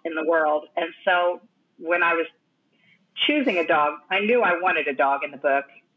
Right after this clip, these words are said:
Speaker 2: and I didn't know I wanted a cat until after the first one or two drafts of the book. And then I, and then the cat, the cat made an
Speaker 1: <laughs>
Speaker 2: appearance too. And I've never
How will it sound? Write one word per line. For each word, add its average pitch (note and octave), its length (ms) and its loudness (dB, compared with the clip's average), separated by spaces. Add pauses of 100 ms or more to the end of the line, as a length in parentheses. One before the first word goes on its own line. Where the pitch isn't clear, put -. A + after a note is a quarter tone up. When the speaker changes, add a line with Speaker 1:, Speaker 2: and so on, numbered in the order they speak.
Speaker 2:
and E3 480 -2
I D3+ 100 0
didn't B3 280 -2
know E3+ 140 2
I D#3+ 140 2
wanted D#3+ 280 -2
a C#3 80 -2 (100)
cat F#3+ 280 0 (720)
until E3 800 0 (520)
after D#3+ 340 0
the D3+ 80 -2
first D#3+ 320 -2 (1200)
one D#3+ 160 0
or D#3+ 140 0
two E3+ 120 -2
drafts D#3 440 0
of C#3+ 120 -6
the C#3+ 80 -2
book. C3 280 0 (540)
And F#3 80 -4
then F3+ 120 0
I, F3 120 0 (100)
and F3 160 -2
then G3+ 120 0
the G3 100 0 (100)
cat, G3+ 260 2 (840)
the - 80 -2
cat F#3+ 280 0
made D3+ 200 2
an D3 120 0
Speaker 1:
<laughs> C#3 40 -6
Speaker 2:
appearance C#3+ 380 -2 (140)
too. C#3+ 280 2 (480)
And F#3+ 80 4
I've A3+ 200 0
never A3 460 2